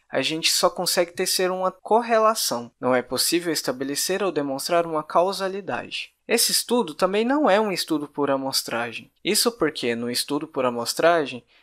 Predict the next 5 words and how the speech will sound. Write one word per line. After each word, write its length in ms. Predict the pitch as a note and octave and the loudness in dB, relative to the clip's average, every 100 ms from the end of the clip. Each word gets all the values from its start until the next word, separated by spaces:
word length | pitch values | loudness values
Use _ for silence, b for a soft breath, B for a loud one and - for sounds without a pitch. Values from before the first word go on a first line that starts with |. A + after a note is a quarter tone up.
| b - | b -6
nós 180 | B2+ | -4
teríamos 460 | - B2 B2+ B2+ B2+ | -2 -2 -2 -4 -2
uma 160 | B2+ B2 | -2 -4
determinada 580 | B2 C3 B2 A#2+ A#2+ | -4 -4 -2 -4 -4
população, 800 | C3 E3 - F#3 - D#3 C3+ G#3+ | -8 -10 -4 -2 0 0 0 -2